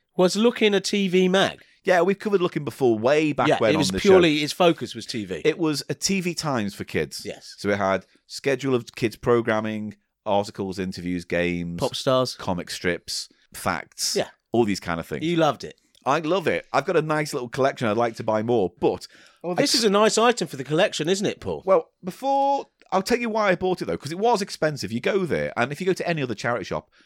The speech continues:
Speaker 2: a quid maybe for this.
Speaker 1: Yeah.
Speaker 2: It was four pound.
Speaker 1: Yeah, it's because
Speaker 2: Right.
Speaker 1: they know it, it, it's not a charity shop, is
Speaker 2: But
Speaker 1: it? It's they, they're selling it as an antique
Speaker 2: Yeah.
Speaker 1: rather than a piece of
Speaker 2: 'Cause it's a
Speaker 1: charity.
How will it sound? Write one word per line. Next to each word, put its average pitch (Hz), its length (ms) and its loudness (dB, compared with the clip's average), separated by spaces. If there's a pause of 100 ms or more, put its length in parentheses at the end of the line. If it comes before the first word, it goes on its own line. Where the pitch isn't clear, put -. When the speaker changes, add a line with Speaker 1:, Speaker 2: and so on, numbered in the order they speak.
(140)
Speaker 2:
a - 60 -18
quid 143 440 -2
maybe 165 220 -2
for - 120 -8
this. 180 240 -2
Speaker 1:
Yeah. - 160 -10 (240)
Speaker 2:
It 143 140 0
was 143 140 0
four 123 320 -2
pound. 78 420 -6
Speaker 1:
Yeah, 139 260 0
it's 151 160 -6
because 175 280 2
Speaker 2:
Right. 175 80 4
Speaker 1:
they 165 40 0
know 165 460 2 (560)
it, 160 140 -6
it, 170 160 -2
it's 170 180 2
not 190 200 2
a - 20 -4
charity 180 320 0
shop, 82 260 -10
is 110 120 -4
Speaker 2:
But 117 160 2
Speaker 1:
it? 113 60 -6
It's 113 120 -10
they, 135 160 -2
they're 143 160 -2
selling 160 340 2
it 131 60 -4
as 127 140 -2
an 127 80 -4
antique 123 340 -2
Speaker 2:
Yeah. 76 180 2
Speaker 1:
rather 101 280 2
than 95 120 -6
a 92 280 -6 (100)
piece 98 220 -12
of 87 100 -14
Speaker 2:
'Cause 101 140 -6
it's 151 120 -4
a 143 40 -4
Speaker 1:
charity. - 60 -2